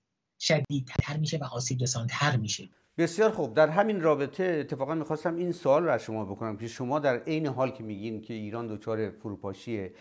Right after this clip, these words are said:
Speaker 2: اجتماعی شده و در عین حال وارد این صحبت رو هم در یک گفتگوی با یک خبرگزاری می‌کنید که می‌گین در عین حال ایران وارد یک ب-، ابربحران هم شده، ولی در عین حال هم می‌گید که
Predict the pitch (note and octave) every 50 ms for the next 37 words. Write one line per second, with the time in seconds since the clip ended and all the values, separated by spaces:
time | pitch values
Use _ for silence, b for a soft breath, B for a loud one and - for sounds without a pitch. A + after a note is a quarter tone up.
0 | B B B B B _ - A#2 G#2+ G#2 G2+ G2+ F#2+ - F#2+ G#2+ G#2 G2 - -
1 | A#2+ A#2 - - C3 A2+ A2 G#2 A2 C#3 C#3+ C#3+ - A2 F#2 G2 G#2 G#2 G#2 G2+
2 | G#2+ G#2+ G#2+ - - - D3+ D#3 D#3+ D#3+ D3+ C3+ A#2 G#2+ B2 C3 C3+ B2 G#2+ G#2+
3 | A#2+ A2+ A2+ A2+ B2+ B2+ A2+ A#2+ B2+ A2+ A2+ A2 D3 C#3+ B2+ A#2 - - A2+ G2+
4 | A2+ A#2 A#2 - A#2+ A2+ A#2+ A#2+ A2+ G#2 G#2 F#2+ F#2+ G2+ A2 G#2+ G#2+ B B B
5 | B B B - C3 A2 G#2 G#2+ A2 G#2+ - G#2+ G2+ A2 A#2 G#2 G#2+ G2+ G#2 G#2+
6 | - - A2+ G2+ G2+ F#2+ F#2+ G2+ F#2+ F#2+ G#2 A2 A#2+ B2+ A#2+ - - G2 G2 G2
7 | F#2+ - A2 G#2+ G2+ F#2+ G#2+ A2 A2 G#2 G#2 G#2 G#2+ A#2 B2+ A2+ A2 G#2+ A2+ A2+
8 | G#2+ G#2 B B B B B B - C3+ B2 A#2+ A2+ A#2+ B2 A#2 A2+ G#2 G2 A2+
9 | A#2 A2 A2 A2 C3 C#3 A#2+ A#2+ B2+ B2 A2 G#2 G2+ F#2+ G2 F#2 G2+ B2 B2 -
10 | _ C3+ B2+ A#2 B2 A#2 A#2+ A#2 G#2+ A#2 B2+ A#2 - B2+ A#2+ D3 D3+ D3 B2 G#2
11 | A#2 A2 G#2+ G#2+ A2 G2 E2 F2+ F2 F2+ - B B B B B B B B -
12 | - B2 A#2 C#3 E3 G3+ A3 A3 A3 G#3+ - - - B2 B2 D3+ G3 A3 G#3+ F#3+
13 | F3 F3 F3 F#3 F#3 F3 D3 B2+ C#3+ D3+ D3+ - E3 D3+ D3+ D3+ D3+